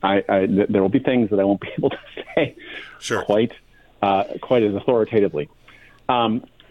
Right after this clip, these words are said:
Speaker 1: so, uh, I, you know, first off, it's really cool to have theories poked at. And it's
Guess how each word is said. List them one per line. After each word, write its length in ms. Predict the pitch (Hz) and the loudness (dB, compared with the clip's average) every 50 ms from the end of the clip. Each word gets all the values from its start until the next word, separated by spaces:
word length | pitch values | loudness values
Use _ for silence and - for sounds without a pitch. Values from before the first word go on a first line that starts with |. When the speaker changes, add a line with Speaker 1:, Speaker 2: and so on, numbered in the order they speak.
| - - - | -6 -2 2
Speaker 1:
so, 460 | 156 147 147 143 139 131 131 - - - | 2 4 4 4 4 2 2 -2 -4 -4
uh, 340 | 143 131 127 123 117 120 - - _ _ - - - - - | -2 -2 0 0 0 -2 -4 -6 _ _ -20 -20 -14 -6 -2
I, 140 | - 175 147 | 0 2 2
you 80 | 135 123 | 2 0
know, 140 | 131 117 - - | -2 -2 -2 0
first 240 | 202 208 160 - | 0 0 2 2
off, 280 | - 110 98 95 101 - - _ _ _ - _ _ _ _ _ _ _ _ _ - - - - | 2 2 2 0 -2 -4 -8 _ _ _ -20 _ _ _ _ _ _ _ _ _ -20 -20 -6 -2
it's 180 | - 170 - - | 0 0 2 4
really 300 | 135 143 170 156 139 123 | 4 6 6 6 4 4
cool 300 | - - 147 139 120 101 | 2 2 4 4 4 4
to 80 | 104 92 | 2 0
have 260 | 95 101 101 95 - - | 0 0 0 0 0 2
theories 400 | - 117 104 101 98 92 90 85 - - - - - - _ _ _ _ _ _ - | 4 6 6 6 6 6 4 2 0 -6 -20 -20 -20 -20 _ _ _ _ _ _ -2
poked 260 | - 117 107 - - | -2 0 0 0 0
at. 220 | 76 60 - - - - - - _ _ _ - - _ _ _ | 0 0 0 -2 -8 -20 -20 -20 _ _ _ -20 -20 _ _ _
And 400 | 104 101 98 95 92 92 92 87 - - - - - | -2 0 2 2 4 4 2 2 0 -4 -8 -2 0
it's 240 | 104 104 92 - | 2 2 2 0